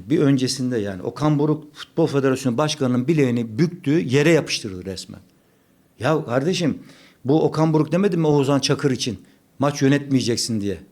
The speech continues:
burada. Ya hakem ne oldu? Yüz on yedi bin lira Okan ceza aldı, Okan Hoca. E döndü hakemi, alt liglerde maç yönettirdiler hem de avar olarak.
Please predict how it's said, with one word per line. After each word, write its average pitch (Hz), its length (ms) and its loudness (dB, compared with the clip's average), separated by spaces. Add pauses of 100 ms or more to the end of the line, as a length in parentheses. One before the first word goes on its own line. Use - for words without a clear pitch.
(280)
burada. 117 260 -2 (920)
Ya 117 100 -4
hakem 180 300 0
ne 190 60 4
oldu? 190 340 0 (1160)
Yüz 139 120 0
on 190 100 4
yedi 190 220 2
bin 185 120 2
lira 180 140 4
Okan 180 320 0
ceza 165 300 2
aldı, 185 300 0 (200)
Okan 143 220 0
Hoca. 139 260 0 (680)
E 131 140 0
döndü 180 220 4
hakemi, 180 500 2 (180)
alt 190 280 0
liglerde 185 380 2
maç 220 220 2
yönettirdiler 202 480 2
hem 202 140 6
de 214 40 4
avar 190 320 2
olarak. 131 280 2